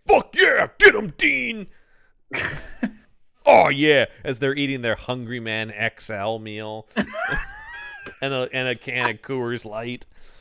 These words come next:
Speaker 2: <laughs>
Speaker 1: "Hell yeah! Get some." Yeah. Uh, <laughs>
Speaker 2: Oh man, this, this,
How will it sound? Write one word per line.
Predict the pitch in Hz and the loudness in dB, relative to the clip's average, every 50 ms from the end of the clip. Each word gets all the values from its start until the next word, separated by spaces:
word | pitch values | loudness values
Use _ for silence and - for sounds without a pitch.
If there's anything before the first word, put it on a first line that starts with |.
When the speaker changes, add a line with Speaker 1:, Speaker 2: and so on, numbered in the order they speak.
| - - - - - - - | -20 -16 -14 -12 -10 -10 -4
Speaker 2:
<laughs> | - 214 254 392 - - - - - | 0 2 2 2 2 -2 -14 -6 0
Speaker 1:
"Hell | - - - - 359 339 | 2 4 4 4 4 4
yeah! | 277 262 247 269 330 381 403 415 403 381 - - - - - - - - - - - - - - - - - - - - - - - - - - - - - _ - _ - - _ - - - | 4 4 4 4 4 4 2 2 4 4 4 4 4 2 -4 -8 -14 -20 -20 -20 -20 -20 -20 -20 -20 -20 -20 -20 -20 -20 -20 -20 -16 -12 -12 -12 -12 -14 -20 _ -20 _ -20 -20 _ -18 -14 -6
Get | - 220 - - - | -2 -2 -2 -2 -2
some." | - - 190 175 160 160 156 147 135 123 113 101 85 78 76 73 - - - - - _ - _ _ _ _ _ _ _ _ _ _ _ _ _ _ _ _ _ _ _ _ _ | -6 -6 -4 -4 -4 -6 -6 -8 -8 -10 -12 -14 -14 -16 -20 -20 -20 -20 -20 -20 -20 _ -20 _ _ _ _ _ _ _ _ _ _ _ _ _ _ _ _ _ _ _ _ _
Yeah. | - 107 82 78 - _ _ - - - - - - | -10 -10 -10 -10 -12 _ _ -20 -20 -20 -20 -12 -4
Uh, | - 135 135 131 131 127 127 | 0 2 2 2 2 0 -2
<laughs> | - - - - - - - - - - - - - - - _ - - | -6 -12 -18 -18 -18 -20 -20 -20 -20 -20 -20 -20 -20 -20 -20 _ -18 -10
Speaker 2:
Oh | - 117 110 104 101 101 - - | -4 -2 0 0 -2 -2 -6 -12
man, | - 92 90 90 85 85 | -14 -10 -8 -8 -8 -8
this, | 82 110 - - _ _ | -8 -10 -10 -12 _ _
this, | - - 113 110 - - | -16 -12 -10 -10 -10 -12